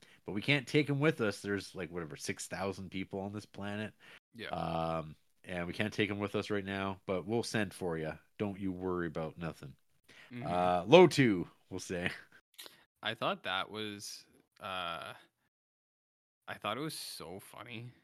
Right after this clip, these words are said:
Speaker 2: Um, <laughs> Like, uh, the fact, they were just like, "Yeah, we, like,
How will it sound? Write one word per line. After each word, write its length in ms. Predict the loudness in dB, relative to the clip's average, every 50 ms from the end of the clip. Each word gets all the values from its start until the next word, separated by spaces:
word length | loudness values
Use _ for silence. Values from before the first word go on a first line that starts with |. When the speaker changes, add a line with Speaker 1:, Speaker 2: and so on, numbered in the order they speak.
| _ _ _ _ _ _ -10 -6
Speaker 2:
Um, 460 | -4 -4 -2 -4 -4 -6 -10 -12 -14 -16
<laughs> 260 | -18 -20 -20 -20 -20 -20 _ _ _ _ _ _ _ _ _ _ _ _ _ _ _ _ _ _
Like, 300 | -2 -2 -2 -2 -2 -2
uh, 400 | -4 -4 -4 -4 -6 -8 -10 -10 -10
the 100 | -10 -12
fact, 380 | -10 -6 -6 -6 -6 -6 -8 -10
they 80 | -8 -8
were 80 | -8
just 200 | -8 -8 -10 -10
like, 160 | -8 -10 -6 -2
"Yeah, 200 | 0 2 2 2
we, 200 | 2 0 -2 -2
like, 340 | -2 -4 -4 -6 -10 -14